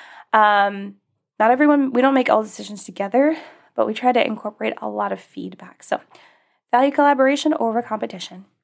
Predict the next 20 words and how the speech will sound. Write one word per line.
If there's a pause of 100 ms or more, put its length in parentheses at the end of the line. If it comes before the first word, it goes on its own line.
(300)
Number
two, (600)
challenge
your
team
to
accept (280)
and
grow (240)
through
mistakes (200)
and
failures. (540)
So (100)
at
home, (560)
whether
you
have
kiddos,